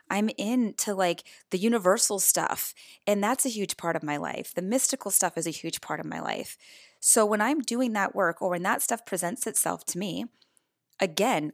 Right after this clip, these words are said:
I'm gonna have a reaction to it. I have learned in all these years of working with people, going through these kinds of things, that when you see a ghost for the first time, everybody responds differently.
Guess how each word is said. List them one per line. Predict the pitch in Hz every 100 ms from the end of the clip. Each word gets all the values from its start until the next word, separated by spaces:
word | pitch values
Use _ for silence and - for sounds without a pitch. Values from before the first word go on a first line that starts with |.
| -
I'm | 262
gonna | 233
have | 202 185
a |
reaction | 165 175 285 - 165
to | - 156
it. | 147 - - _ _ _ _ _ _ _ - -
I | 214
have | 262 269
learned | 202 196 208 170 165 165
in | 175
all | - 180
these | 185 180 175
years | 175 160
of | 156 165
working | 170 170 156
with | 151 -
people, | 165 - 151 147 208 - - - - _ _ _ -
going | 196 185 165
through | - 175 202
these | 180 -
kinds | - 151 151
of | -
things, | 156 147 165 190 - - _ _ _ _ _ -
that | 185 185 - - - _ -
when | 196
you | 226
see | 311 262
a | 170
ghost | 160 196 -
for | 160
the | -
first | - - -
time, | 156 - 196 202 -
everybody | 208 233 202 175
responds | 165 190 170 160
differently. | 175 170 - -